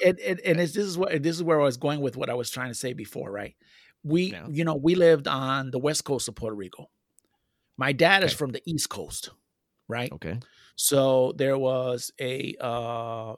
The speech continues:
Speaker 1: a, a, a, the wrestling troupe down there, or, or whatever it was. It was, it was part of the W C W, you know, that Southeast Florida, Georgia, you know, where the really crazies are in
Speaker 2: Okay,
Speaker 1: the States.
Speaker 2: right, right, right, right.
Speaker 1: So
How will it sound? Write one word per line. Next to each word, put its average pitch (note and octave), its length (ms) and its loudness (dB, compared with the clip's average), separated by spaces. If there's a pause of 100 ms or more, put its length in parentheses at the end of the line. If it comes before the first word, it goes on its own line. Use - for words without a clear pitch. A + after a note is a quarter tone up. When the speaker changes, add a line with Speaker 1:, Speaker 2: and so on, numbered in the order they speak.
Speaker 1:
a, A2+ 80 -10 (140)
a, - 40 -8
a, A#2 180 -6
the A#2+ 180 -6
wrestling C#3 480 0
troupe C#3 340 -2
down A#2 260 -4
there, A#2+ 140 0
or, A2+ 320 -6
or A#2 400 -6 (320)
whatever C#3+ 460 4
it C#3+ 120 -2
was. A2+ 380 -4
It B2+ 80 -10
was, A#2 280 -8
it D3 40 -4
was B2 240 -6
part D3 240 -2
of C3 60 0
the A#2+ 60 -2
W B2+ 280 -2
C B2+ 160 -4
W, A#2 300 -2
you A#2 100 -8
know, G#2 100 -8
that G#2 140 -4
Southeast B2+ 840 -2 (320)
Florida, C3+ 560 4
Georgia, C3 920 2 (200)
you C#3+ 120 -4
know, C#3 100 -2
where B2 180 -2
the B2 80 0
really D#3 260 4
crazies A2 440 -4
are - 100 -14 (720)
in C3+ 120 0
Speaker 2:
Okay, A2+ 60 0
Speaker 1:
the C#3 60 0
States. B2+ 260 2
Speaker 2:
right, B2 300 0 (260)
right, G#2 160 -2
right, G#2+ 140 -2
right. F#2+ 100 -6
Speaker 1:
So C#3+ 420 2